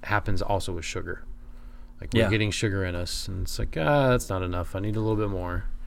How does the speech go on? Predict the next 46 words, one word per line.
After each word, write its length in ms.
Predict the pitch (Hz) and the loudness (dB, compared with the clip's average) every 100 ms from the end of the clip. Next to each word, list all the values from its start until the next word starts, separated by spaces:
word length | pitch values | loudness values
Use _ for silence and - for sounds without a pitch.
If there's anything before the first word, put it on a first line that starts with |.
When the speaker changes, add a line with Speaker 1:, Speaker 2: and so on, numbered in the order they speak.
| - | -2
Speaker 2:
Yeah. 280 | - 90 87 - | -2 -2 -4 -2
Speaker 1:
I 40 | |
need 120 | 95 | 0
a 40 | 101 | 2
little 160 | 98 | 4
bit 80 | 98 | 2
more." 240 | 92 95 95 | 2 0 0
And 140 | 92 | 0
so 160 | 90 101 | -2 -2
we 100 | 92 | -2
continually 480 | 95 87 110 98 92 | -2 -2 0 0 0
take 260 | 101 82 | -2 -2
it 80 | 87 | -2
in, 400 | 107 101 87 85 - - - - - - - | 0 0 0 -2 -4 -6 -8 -10 -10 -10 -4
and 160 | 90 | -2
we 120 | 92 87 | 0 2
get 180 | 98 - | 0 0
to 120 | 101 | 0
the, 180 | 101 98 | 0 -2
these 240 | 92 104 98 | 0 2 4
issues. 380 | 139 - 98 95 | 4 4 2 0
And 160 | 98 | 0
usually 360 | 101 135 143 117 | 4 6 8 6
it's 140 | 98 | 4
just 180 | 104 90 | 0 0
like, 380 | 104 98 90 - - - - - - - - | 2 2 -2 -8 -10 -12 -14 -14 -14 -10 -4
the 80 | 101 | 0
co-, 180 | - 127 | 0 4
you 120 | 117 | 4
know, 160 | 107 | 4
going, 380 | 98 110 110 104 - | 4 4 4 2 0
I'm 120 | 117 107 | 0 2
gonna 160 | 92 92 - | 0 -2 -6
kinda 240 | - 107 85 | 0 2 4
pull 260 | - 127 | 6 8
back 340 | 98 98 107 - | 8 6 4 2
to 100 | 107 | -2
when 120 | 104 | 0
we're 100 | 101 | 0
talking 280 | 95 101 95 | 2 0 0
to 60 | |
patients. 520 | 87 107 156 101 92 95 | 0 2 2 0 -4 -6
It's 160 | - | -2
like, 240 | 104 90 - - | -2 -2 -6 -4
all 120 | 120 | 0
right, 200 | 104 - | 0 -2